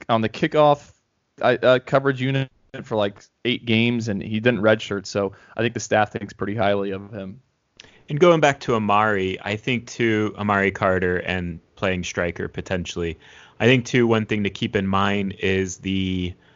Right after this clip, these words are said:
Speaker 2: uh, health standpoint, the body standpoint of the safety position.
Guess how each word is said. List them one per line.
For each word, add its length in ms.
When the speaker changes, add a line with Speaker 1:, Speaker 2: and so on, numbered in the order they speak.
Speaker 2:
uh, 340
health 380
standpoint, 640
the 80
body 400
standpoint 640
of 180
the 100
safety 440
position. 760